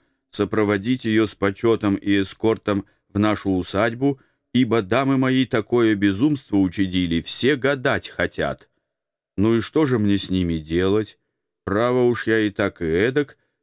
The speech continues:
да как перечить, коли их в доме целый юбочный батальон? Умоляю, не откажите, пошлите казачков за той гадалкой,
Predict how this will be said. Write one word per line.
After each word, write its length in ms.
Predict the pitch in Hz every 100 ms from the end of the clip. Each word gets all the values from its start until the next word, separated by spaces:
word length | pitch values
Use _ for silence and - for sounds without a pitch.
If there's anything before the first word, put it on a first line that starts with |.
| -
да 120 | 107
как 280 | 113 107 -
перечить, 600 | 98 92 107 127 139 127
коли 280 | - 110 107
их 280 | - 110
в 100 | 98 85
доме 320 | 117 131 117
целый 380 | - 107 117 117
юбочный 600 | 98 117 113 - 113 107
батальон? 680 | 107 - 113 107 87 73 _ _ _ _ _ _ _ _ _ _ _
Умоляю, 640 | 107 139 156 110 101 98 98
не 100 | 110
откажите, 720 | 110 - 135 104 104 95 98
пошлите 560 | 101 98 120 127 117 101
казачков 640 | 101 92 87 - 117 147
за 180 | 110 95
той 260 | - 117 117
гадалкой, 760 | 127 113 98 78 - 71